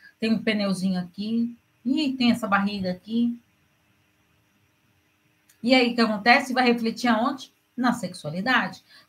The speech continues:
Por isso que a imagem corporal é fundamental ser trabalhada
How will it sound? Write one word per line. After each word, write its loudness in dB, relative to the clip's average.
Por 2
isso 4
que -2
a 0
imagem 2
corporal 0
é -2
fundamental 0
ser -4
trabalhada 0